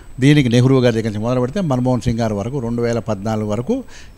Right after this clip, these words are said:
ఇదే పరంపర కొనసాగుతూ వచ్చింది. మధ్యలో ఒక చిన్న కాలఖండం, వాజ్పేయి గారి కాలఖండం తప్పించి. ఈ నేపథ్యంలో రాబోయే రోజుల్లో ఇది ఎప్పటివరకు కొనసాగుతుంది అంటే, పాకిస్తాన్లో ఉగ్రవాదాన్ని సమూలంగా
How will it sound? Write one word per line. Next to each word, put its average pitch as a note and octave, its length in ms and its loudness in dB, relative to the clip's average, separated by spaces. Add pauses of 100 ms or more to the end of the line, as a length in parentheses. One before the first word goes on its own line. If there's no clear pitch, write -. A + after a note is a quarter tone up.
ఇదే B2+ 380 4
పరంపర D3+ 340 -2
కొనసాగుతూ C3 400 -2
వచ్చింది. G#3 240 -2
మధ్యలో D#3 320 2
ఒక D#3+ 200 0
చిన్న B3 220 4
కాలఖండం, D3+ 580 2
వాజ్పేయి B2 360 2
గారి A#2+ 160 2
కాలఖండం G#2+ 480 -2
తప్పించి. G#2+ 460 -4 (2000)
ఈ A3+ 180 2
నేపథ్యంలో D3 840 2 (1800)
రాబోయే G3+ 520 4
రోజుల్లో G3 760 0
ఇది D#3 140 0
ఎప్పటివరకు F#3+ 340 0
కొనసాగుతుంది D#3+ 680 0
అంటే, D3 340 0
పాకిస్తాన్లో F3 840 2
ఉగ్రవాదాన్ని D#3 1300 2
సమూలంగా E3+ 1040 2